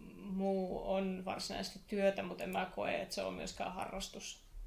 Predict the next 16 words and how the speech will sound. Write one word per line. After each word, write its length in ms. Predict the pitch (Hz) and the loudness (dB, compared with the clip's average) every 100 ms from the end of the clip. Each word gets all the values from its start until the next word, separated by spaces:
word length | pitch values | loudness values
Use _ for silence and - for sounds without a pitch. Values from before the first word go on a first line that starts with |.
| - | -6
Tai 240 | 98 98 | -4 -4
että... 260 | - - - - - - - - - - - - - - - - - - - - - - - - - - | -6 -6 -8 -8 -16 -18 -18 -20 -20 -20 -20 -20 -20 -20 -18 -18 -10 -10 -10 -14 -18 -14 -14 -14 -12 -4
Tai... 600 | 190 170 - 147 202 190 - - - - - - - - - - - - - | -2 0 0 0 -2 -6 -10 -14 -14 -20 -20 -20 -20 -20 -20 -20 -20 -20 -14
Sitten 280 | - - 196 | -10 0 2
jos 140 | 196 | 2
ajattelee, 280 | 190 208 196 | 0 0 0
että 100 | 196 | 0
tässä 200 | 196 196 | -2 -2
opiskelee 460 | 190 185 - 190 | -2 -4 -2 0
opettajaksi, 880 | 190 196 196 - 190 185 190 - 226 | 0 4 4 4 4 4 2 -2 -4
niin 120 | 190 185 | -2 2
se 120 | 196 | 4
on, 100 | 185 | 4
niinku, 180 | 185 180 | 0 -6
tämmönen, 520 | - - 156 170 190 | -4 -4 -4 -6 -6
mikä 260 | 190 196 | -4 -4